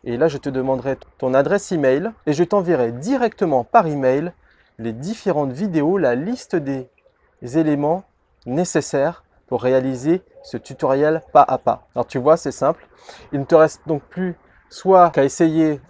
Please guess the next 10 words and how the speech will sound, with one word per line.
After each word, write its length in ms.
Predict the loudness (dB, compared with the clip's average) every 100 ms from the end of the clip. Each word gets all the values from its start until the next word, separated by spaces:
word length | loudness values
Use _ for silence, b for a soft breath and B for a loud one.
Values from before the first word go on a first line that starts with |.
| -12
qu'à 320 | 2 6 6 2 _
regarder 540 | -2 2 4 4 2
mon 120 | 0 -2
tutoriel, 640 | -8 -4 -2 0 0 -2 b b
voir 260 | 0 2 2
si 100 | -2
cette 220 | -4 -2
méthode 460 | -6 0 -2 -2 -10 _ _ _
te 100 | -8
convient 480 | -4 -2 0 2 0